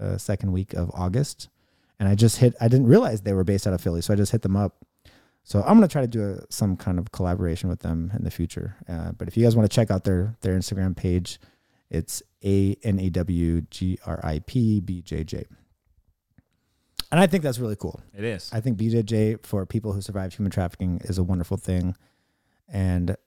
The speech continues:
Speaker 1: it's a massive, they say it's the second largest illicit industry in the world. Drugs probably number one,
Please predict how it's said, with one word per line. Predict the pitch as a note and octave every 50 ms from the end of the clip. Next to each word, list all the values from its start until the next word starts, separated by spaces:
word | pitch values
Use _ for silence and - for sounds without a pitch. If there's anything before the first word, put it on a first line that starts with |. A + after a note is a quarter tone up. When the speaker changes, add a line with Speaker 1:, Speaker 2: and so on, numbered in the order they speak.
| _ _
Speaker 1:
it's | _ A#2+ A2+ - A2+
a | G#2 G#2
massive, | - G2+ G#2 G#2+ A2+ B2 A#2+ B2 C3+ - - G#2
they | G2 G#2
say | - A#2+ A2+
it's | - -
the | _ G#2 F#2+
second | - - - - D#3 D3+ - - E3+ D#3 C#3 B2+
largest | A#2 A2+ A2+ A2+ A2+ G#2+ G#2+ G#2 G2+ - - - _ _ _
illicit | B2 B2+ A#2+ A#2+ A#2+ G#2 - - B2 A2 A#2 A#2 - A#2 G#2+ - - _ _ _ _ _ _
industry | C3+ A#2 G#2 G2+ - - G#2+ F#2+
in | F#2 G2
the | F#2+ F2
world. | E2+ E2+ - - - - - - _ _ _ _ _ _ _ _ - _ _ _ _
Drugs | - A#2 A2+ A2+ G#2 -
probably | - A2+ G#2 G2 G#2
number | G2 G2 F2 F2+
one, | F#2 F#2+ B2 C3+ C3 B2+ B2+ B2+ -